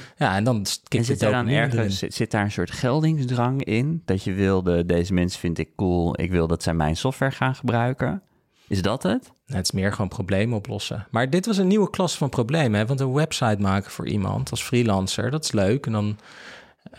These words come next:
Speaker 1: eh, komt voor iemand anders een website, zie je mensen het gebruiken. En het is vaak hun idee wat je nou moet jagen. Maar hier dacht ik, ik kan zelf een stuk software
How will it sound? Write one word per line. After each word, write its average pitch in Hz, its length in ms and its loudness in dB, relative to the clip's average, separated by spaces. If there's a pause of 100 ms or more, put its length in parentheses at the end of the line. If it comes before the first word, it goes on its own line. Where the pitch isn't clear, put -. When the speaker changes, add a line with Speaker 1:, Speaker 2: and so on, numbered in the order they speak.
(140)
Speaker 1:
eh, - 300 -8 (440)
komt 117 300 2
voor 123 200 0
iemand 120 260 0
anders 123 440 0
een 120 60 0
website, 120 640 0
zie - 160 0
je 117 80 2
mensen 117 320 0
het 110 120 -2
gebruiken. 113 560 0
En 120 60 2
het 101 120 -2
is - 60 -8
vaak 95 200 -2
hun 104 180 0
idee 101 380 2
wat 113 120 -2
je 120 80 -2
nou 107 140 2
moet 107 140 -2
jagen. 104 180 -2
Maar 110 100 2
hier 160 160 4
dacht 95 220 0
ik, 98 60 -4
ik - 60 -14
kan 113 120 -2
zelf 117 280 0
een - 60 -10
stuk - 240 0
software 95 680 -2